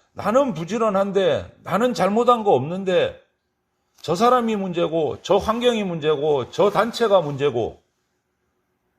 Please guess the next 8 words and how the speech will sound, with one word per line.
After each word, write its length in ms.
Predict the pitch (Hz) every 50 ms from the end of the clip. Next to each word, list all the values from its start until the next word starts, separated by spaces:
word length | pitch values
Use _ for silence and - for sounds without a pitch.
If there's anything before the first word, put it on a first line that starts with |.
| _ _ _ _ _ _ _ _ _ _
손가락이 580 | _ - 233 240 226 254 240 226 220 202 196 160
밖으로 420 | 190 226 247 - - 233 208 190 160
향하고 340 | 147 127 117 113 101 92 87
있어요. 220 | 85 - - _ _ _
그게 300 | - 147 143 208 214 220
성경은 520 | 214 - 190 165 147 156 139 143 156 170 165 - _
게으름이다 640 | _ - 107 120 131 127 127 113 110 95 - 80 78
그래요. 160 | - - -